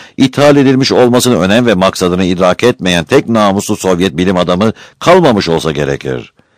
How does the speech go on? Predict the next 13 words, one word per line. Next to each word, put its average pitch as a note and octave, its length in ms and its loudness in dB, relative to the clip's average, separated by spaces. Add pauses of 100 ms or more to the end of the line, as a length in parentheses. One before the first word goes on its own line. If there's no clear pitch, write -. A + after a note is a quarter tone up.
(520)
İlerici E3+ 520 4
biyoloji G2+ 520 2
bilimi D#2+ 320 -2
varlığını E2 460 2
insanlığın F2+ 680 0
dehalarına, D2 720 -2 (340)
Lenin'e, B2+ 420 2
Stalin'e B2 540 2
ve F2 120 0
bilgi A#2 260 2
hazinemize G#2+ 520 2
katkıda F#2+ 440 0
bulunan, F2+ 380 0